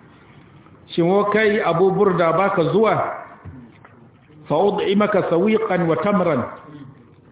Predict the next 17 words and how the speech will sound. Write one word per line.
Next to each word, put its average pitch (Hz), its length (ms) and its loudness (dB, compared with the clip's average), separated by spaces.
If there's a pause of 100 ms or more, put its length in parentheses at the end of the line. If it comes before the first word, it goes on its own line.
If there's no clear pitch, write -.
(200)
In 147 120 0
ciyar 202 380 0
da 180 80 0
kai 185 340 0 (220)
garin 165 400 0 (100)
alkama 185 460 0
da 156 100 0
kuma 180 220 0
dabino. 175 600 0 (960)
"Wa 143 120 0
tadkhulu 202 580 0
fi 165 140 2
bait?" 202 280 2 (680)
Kuma 190 240 0
ka 190 140 0
shiga 160 220 0
gidana? 196 460 2